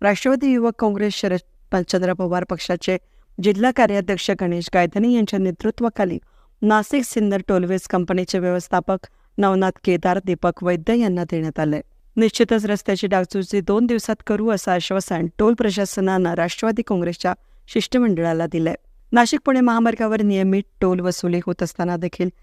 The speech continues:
शिंदे ते नाशिक रोडच्या दरम्यान सर्व्हिस रोड हा मृत्यूचा सापळाच बनला आहे. टोल नाका परिसरामध्ये अनेक मालवाहतूक गाड्या बेकायदेशीरपणे उभ्या असतात, त्या दरम्यानच अपघात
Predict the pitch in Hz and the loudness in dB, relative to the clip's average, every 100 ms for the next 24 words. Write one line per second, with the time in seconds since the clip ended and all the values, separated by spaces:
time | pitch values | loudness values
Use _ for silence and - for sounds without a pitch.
0 | _ _ - 233 208 254 247 220 190 - | _ _ 0 2 4 2 2 0 0 -2
1 | 190 185 - 185 180 175 170 170 - 180 | 0 -2 0 0 0 0 0 -2 -4 -6
2 | 175 240 - 185 156 175 180 175 - 240 | -2 -4 -2 -2 -2 -2 -2 -4 -4 -2
3 | 240 226 - 175 175 - - _ _ - | -2 0 -2 0 -2 -4 -14 _ _ -4
4 | 180 165 170 156 151 - - _ - - | -2 0 0 0 -2 -6 -10 _ -20 -10
5 | - 208 202 190 202 196 196 - 202 196 | 2 2 4 2 0 -2 -4 -2 -2 0
6 | 190 196 190 196 190 185 185 190 196 185 | 0 0 0 0 0 0 -2 -2 -4 0
7 | 185 190 185 185 220 220 247 254 240 220 | 0 0 -2 -2 -2 -2 -4 -4 -2 -2
8 | 214 185 208 190 - 220 _ _ _ _ | -2 -2 -6 -6 -4 -6 _ _ _ _
9 | - 226 220 247 208 208 - 175 165 175 | 0 2 2 2 2 0 -2 -6 -2 -4
10 | - | -4